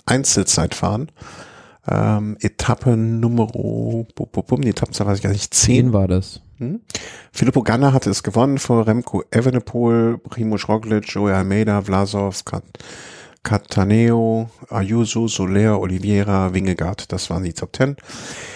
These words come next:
Speaker 1: Zum damaligen Zeitpunkt bestand das Gesamtklassement aus Sepp Kuss in Führung, der Helfer von Jumbo Visma also, äh, Marc Soler, Remco Evenepoel, Primož Roglic, Lenny Martinez, Almeida,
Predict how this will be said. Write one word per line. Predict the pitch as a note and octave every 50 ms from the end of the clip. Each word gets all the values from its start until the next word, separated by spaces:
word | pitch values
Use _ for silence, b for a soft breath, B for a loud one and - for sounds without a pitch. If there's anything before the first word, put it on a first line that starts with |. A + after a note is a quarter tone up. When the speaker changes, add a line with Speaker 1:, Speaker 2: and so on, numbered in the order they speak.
| B B B B B
Speaker 1:
Zum | - - - B2+
damaligen | C3 C3 E3+ F#3+ F#3 F3+ E3+ E3
Zeitpunkt | - - D#3+ D3+ D3+ - D3+ C#3+ C3+ - -
bestand | - A#2 - - - - - - A#2+ B2 C3 C3+ C3 - - -
das | A2 G#2+ G#2+ G#2+ G#2+ G#2 G2+ - - - - - - _
Gesamtklassement | - G#2 G#2+ C3 D3+ - - - G#2 - - - G#2 A2 A2+ -
aus | - G#2 G2+ G#2+ A2 -
Sepp | - G#2 A#2+ A#2 - -
Kuss | - - F3+ - -
in | E3+ D#3+
Führung, | - - - E3 C3 - F#2+ G2 C3 F#3 B B B B -
der | A2 A2
Helfer | A#2 G#2+ A2 C#3 D3+ - -
von | C3 - B2+
Jumbo | A#2 A2+ A2+ A2 G#2
Visma | C3+ - - - F#2 F#2
also, | F#2+ G2 - A#2 D#3 F3+ _ - -
äh, | G2+ G2+
Marc | G2+ G#2+ A2 B2 C3+ -
Soler, | - - B2 B2+ C#3+ D3+ D3 D3 D#3 -
Remco | - A2+ G#2 A2+ - - - -
Evenepoel, | - A2+ A#2+ A2+ G#2+ - - A2 G#2+
Primož | - - - G#2 F#2+ F#2 - -
Roglic, | G#2+ G#2+ A2 G#2 G#2 F2+ - -
Lenny | F#2+ G2 G2 G2
Martinez, | F#2 F#2+ G2 A2 - - A#2+ A2+ A2+ A2+ - - B B B B B B B B B B B B B B B B
Almeida, | - A2 A2+ A2 A2 A2+ B2+ C#3 C#3+ C#3+ C#3+ C#3+ C3+ C3 C3 C3+ C3+